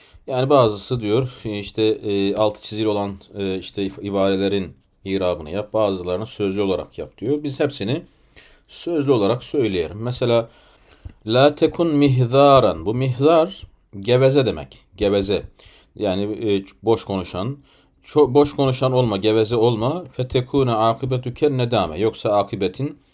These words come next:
pişmanlık olur. Bunun içerisinde ente bunun ismidir.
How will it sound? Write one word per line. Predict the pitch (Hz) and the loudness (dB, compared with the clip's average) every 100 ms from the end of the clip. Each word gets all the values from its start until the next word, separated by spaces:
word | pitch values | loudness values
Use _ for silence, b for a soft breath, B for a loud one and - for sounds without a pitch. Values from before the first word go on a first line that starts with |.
| b b _ | b b _
pişmanlık | - 117 - 104 123 127 | -14 -10 -4 -2 -4 -2
olur. | 123 101 - b b b - | 0 0 -2 b b b -4
Bunun | 170 | -2
içerisinde | 165 170 165 165 165 | 0 2 2 0 -2
ente | 151 156 143 151 165 190 | 0 -2 0 2 2 -2
bunun | 139 139 147 180 - _ - | -4 -2 -2 -6 -14 _ -6
ismidir. | 127 - 131 104 143 - | -6 -4 -2 0 -2 -4